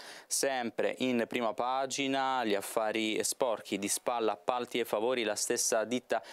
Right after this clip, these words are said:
in tre inchieste. E poi il danno erariale, le omissioni della regione costano chiaro. In taglio basso invece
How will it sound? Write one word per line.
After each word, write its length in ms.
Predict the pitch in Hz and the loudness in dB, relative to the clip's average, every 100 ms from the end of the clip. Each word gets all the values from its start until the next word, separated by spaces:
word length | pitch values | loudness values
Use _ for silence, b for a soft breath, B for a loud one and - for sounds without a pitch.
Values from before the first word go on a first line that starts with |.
| B B | B B
in 200 | 120 117 | 0 2
tre 300 | 127 131 123 | 2 0 0
inchieste. 1400 | - 123 117 135 135 147 - - 151 143 143 143 - - - | 0 0 0 0 0 0 0 -2 0 0 0 0 -4 -12 -6
E 120 | 110 | -6
poi 520 | - - 117 113 113 | -4 -2 2 2 2
il 120 | 110 | 2
danno 200 | 107 117 | 2 0
erariale, 500 | 110 107 107 123 117 | 0 2 2 2 0
le 80 | 101 | 2
omissioni 420 | 98 95 - 113 | 0 0 0 0
della 160 | 104 104 | 2 2
regione 400 | 101 107 113 104 B B B | 0 0 -2 -4 B B B
costano 600 | 123 - - 113 113 - - | 0 0 0 0 -2 -4 -10
chiaro. 520 | - 123 104 95 101 | -2 0 2 2 2
In 180 | 107 101 | 0 0
taglio 540 | 120 113 110 110 110 | 0 0 2 4 2
basso 600 | 107 117 120 - 139 139 - | 2 0 0 0 0 0 -4
invece 600 | 98 95 120 120 135 127 | -2 2 2 2 0 -2